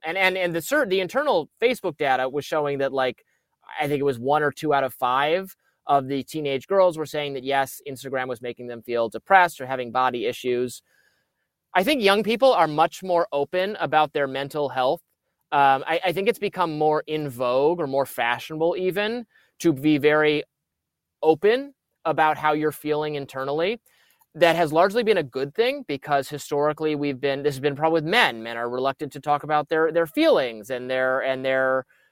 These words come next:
their sadness. And if they're depressed or having a hard time, they don't speak up.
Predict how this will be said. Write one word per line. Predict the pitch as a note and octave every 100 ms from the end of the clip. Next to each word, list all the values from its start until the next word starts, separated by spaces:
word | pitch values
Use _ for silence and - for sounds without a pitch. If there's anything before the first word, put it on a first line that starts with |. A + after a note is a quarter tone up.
| -
their | D#3+ E3
sadness. | - C4+ C4+ C#3+ A#2
And | C#3+
if | C3+
they're | D#3
depressed | C#3+ D3 A#3+ G3+ -
or |
having | D#3 D#3 D#3
a |
hard | D#3 D#3
time, | F3+ A3+
they | C#3+ B2+
don't | C3
speak | - E3 D#3+
up. | A#3+ A#2+